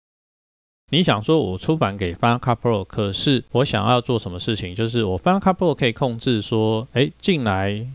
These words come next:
的动作没有，或者是进来的动作有。所以这个时候该怎么办呢？选择你刚刚的这个字幕的动态的模板，然后到这边检阅器。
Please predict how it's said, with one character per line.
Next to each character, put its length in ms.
的 120
动 280
作 180
没 220
有， 180
或 180
者 120
是 140
进 220
来 140
的 100
动 240
作 200
有。 220
所 160
以 40
这 120
个 80
时 140
候 100
该 160
怎 100
么 120
办 200
呢？ 440
选 400
择 240
你 140
刚 180
刚 80
的 120
这 160
个 140
字 240
幕 220
的 540
动 180
态 160
的 100
模 220
板， 240
然 160
后 160
到 160
这 140
边 440
检 160
阅 140
器。 240